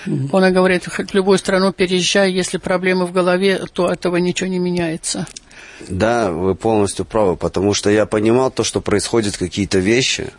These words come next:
Speaker 2: ну, на духовном уровне.
Speaker 1: Se on ihan totta, mitä sanoit, ja minä ymmärsin, että hengellisessä maailmassa on jotain,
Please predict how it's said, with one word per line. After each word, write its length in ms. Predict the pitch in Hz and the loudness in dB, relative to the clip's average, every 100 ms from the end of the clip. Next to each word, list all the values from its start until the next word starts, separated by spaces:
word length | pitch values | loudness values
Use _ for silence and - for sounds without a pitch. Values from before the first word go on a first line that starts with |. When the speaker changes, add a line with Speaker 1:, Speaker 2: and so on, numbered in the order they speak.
| - _ - | -20 _ -4
Speaker 2:
ну, 240 | 104 101 87 | 0 2 2
на 60 | |
духовном 520 | 90 95 107 92 87 | 0 0 0 0 2
уровне. 380 | 95 85 69 65 - | 2 2 0 -6 -12
Speaker 1:
Se 420 | - - - 196 | -8 -4 0 2
on 200 | 185 185 | 2 2
ihan 280 | 190 180 170 | 0 0 -2
totta, 360 | 196 202 - 180 | -2 -2 -2 -2
mitä 280 | 180 175 175 | 0 0 0
sanoit, 480 | 202 196 185 175 | 0 0 0 0
ja 100 | 180 | 0
minä 240 | 175 180 180 | 0 2 2
ymmärsin, 500 | 196 190 180 - 180 | 2 2 0 -2 -2
että 240 | 175 - | -2 0
hengellisessä 640 | 175 196 185 175 - - 185 | 0 0 0 -4 -4 -4 0
maailmassa 600 | 185 180 175 175 - 175 | 2 2 0 -2 -2 -2
on 340 | 185 180 175 | 0 0 0
jotain, 600 | 196 214 - 170 175 160 | 2 0 0 0 0 0